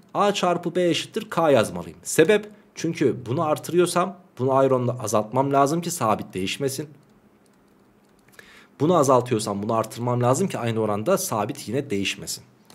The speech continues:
Evet, kazanım bakış on. Bir yemekhanede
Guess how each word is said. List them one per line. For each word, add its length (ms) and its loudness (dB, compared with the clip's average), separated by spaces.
Evet, 340 4
kazanım 380 0
bakış 260 0
on. 240 2
Bir 100 2
yemekhanede 800 2